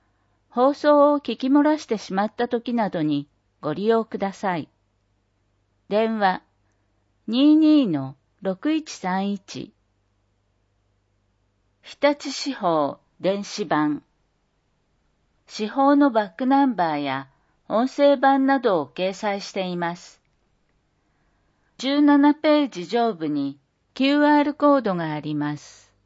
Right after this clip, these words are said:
日立市インターネット放送局。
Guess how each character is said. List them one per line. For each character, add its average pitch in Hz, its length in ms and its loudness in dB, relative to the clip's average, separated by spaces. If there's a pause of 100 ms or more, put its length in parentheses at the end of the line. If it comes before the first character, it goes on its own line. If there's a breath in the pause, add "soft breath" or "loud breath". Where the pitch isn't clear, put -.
(1700)
日 - 220 -4
立 285 240 -2
市 220 160 -4
イ 220 160 0
ン 262 40 -4
タ 285 260 4
ー - 20 4
ネ 277 180 4
ッ 269 40 -2
ト 269 200 0
放 262 240 2
送 254 320 2
局。 139 500 -12